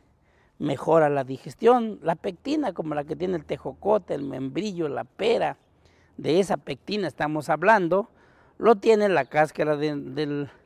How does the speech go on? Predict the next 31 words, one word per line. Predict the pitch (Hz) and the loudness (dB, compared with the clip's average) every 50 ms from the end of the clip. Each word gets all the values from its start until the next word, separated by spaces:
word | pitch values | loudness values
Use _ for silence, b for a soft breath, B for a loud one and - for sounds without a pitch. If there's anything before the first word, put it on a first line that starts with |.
| b b b b b b b b b b b - | b b b b b b b b b b b -6
de | 156 160 160 | -2 2 4
la | 170 175 | 4 4
naranja. | 175 185 190 214 269 311 302 214 175 185 165 143 b b b b b - | 6 6 8 8 8 8 8 6 2 0 -2 -2 b b b b b -16
Así | - - - 220 202 | -10 -4 -2 -2 -2
que | 185 - 185 156 - b b b b b b b b b b - | 0 -2 -2 -2 -2 b b b b b b b b b b 4
hablar | 147 170 190 185 247 285 285 277 247 | 6 6 6 6 8 8 8 8 8
de | 247 240 | 6 6
naranjo | 233 233 233 247 277 302 302 262 196 208 226 240 262 262 b b b b b b b b b b b b b b b - | 6 6 6 8 8 8 8 6 4 4 4 4 4 2 b b b b b b b b b b b b b b b -2
es | - 196 226 233 - - | 2 4 4 4 4 2
hablar | 165 151 165 180 202 202 | 0 2 4 6 4 4
de | 185 185 | 4 2
una | 190 180 | 0 0
manera, | 170 160 165 170 180 | 2 2 2 0 0
de | 165 143 175 | 2 2 2
una | 220 226 202 | 2 4 2
planta | 160 - 185 196 208 185 196 175 | 0 0 0 -2 0 0 -2 -2
muy | 170 190 226 254 262 | 0 0 0 0 0
completa. | 208 - - 147 139 135 - - 147 165 165 147 127 - - 120 117 - _ _ _ _ _ _ - _ b b b b b b | 0 -2 -2 -2 -2 -4 -6 -4 -2 -2 -2 -2 -4 -8 -10 -10 -10 -12 _ _ _ _ _ _ -20 _ b b b b b b
Se | - - - | -14 -8 -8
utiliza | 151 139 - - - 226 247 196 202 156 | -6 -6 -4 -4 -2 0 0 0 -2 0
todo | - - 247 285 269 233 185 156 | 4 6 8 8 8 8 6 2
porque | 165 143 147 151 | -2 -6 -4 -4
incluso | 139 143 139 147 185 220 220 185 208 214 214 - - _ b b b b b b b b | -6 -6 -2 2 4 6 6 6 4 2 2 0 -4 _ b b b b b b b b
la | - 151 170 170 | 2 6 6 6
madera, | 180 196 208 214 208 220 269 277 262 240 226 233 226 | 6 8 6 8 10 10 12 12 12 12 10 8 8
hasta | 208 143 135 139 131 - 139 | 6 4 0 0 2 2 2
la | 135 143 | 4 4
madera | 147 156 160 170 208 220 208 170 | 4 4 4 4 6 6 6 4
también | 160 135 131 151 165 | 2 0 -2 -2 0
se | 147 196 | 0 -2
ocupa | 175 165 - 262 220 180 - 202 208 214 | -4 0 2 2 4 6 6 6 6 4